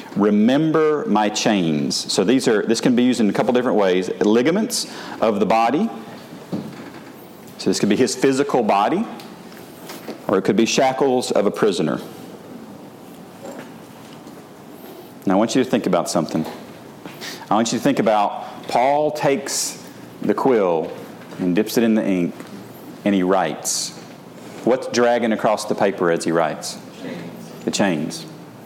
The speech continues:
It is very possible that at the very bottom of that letter, there were scratches in that piece of paper from where the chains drug across. And when the person reading it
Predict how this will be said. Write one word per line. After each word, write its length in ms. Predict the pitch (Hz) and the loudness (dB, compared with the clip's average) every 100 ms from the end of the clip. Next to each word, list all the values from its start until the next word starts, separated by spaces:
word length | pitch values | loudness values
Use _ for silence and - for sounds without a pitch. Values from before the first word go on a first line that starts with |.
| - - - - | -20 -20 -10 0
It 180 | 143 135 | 2 4
is 280 | 110 87 | 2 0
very 760 | 87 87 104 123 127 123 127 120 123 - - | -4 -2 2 2 2 0 0 -2 -6 -14 -8
possible 600 | - 110 90 - 73 - - - - - - | -2 0 0 -2 -2 -4 -6 -16 -18 -18 -4
that 140 | 113 101 | 0 2
at 160 | 90 | 2
the 80 | 87 | 0
very 300 | 82 110 123 | 2 2 2
bottom 400 | 101 107 107 104 | 2 2 2 2
of 60 | 98 | 2
that 220 | 98 - | 2 2
letter, 360 | 90 80 78 - - - | 2 2 0 -4 -12 -4
there 140 | - 104 | 2 2
were 120 | 92 | 2
scratches 600 | - - 110 87 - 80 | 0 2 2 2 -2 0
in 120 | 85 | 0
that 160 | 80 76 | 0 0
piece 180 | 82 - | -2 -2
of 60 | |
paper 320 | - - - - - - - - - - | -2 -4 -6 -12 -14 -18 -18 -18 -18 -4
from 120 | 95 | 0
where 100 | 92 | 2
the 80 | 85 | 2
chains 460 | - 101 90 82 | 2 2 2 0
drug 200 | 76 82 | 0 0
across. 520 | 78 - - - - - - - - - - | 0 0 -2 -2 -8 -12 -16 -18 -18 -18 -6
And 100 | 107 | 0
when 120 | 104 104 | 4 4
the 80 | |
person 460 | - 151 156 160 131 | 2 2 2 2 4
reading 340 | 131 143 110 82 | 4 4 2 0
it 160 | - | -2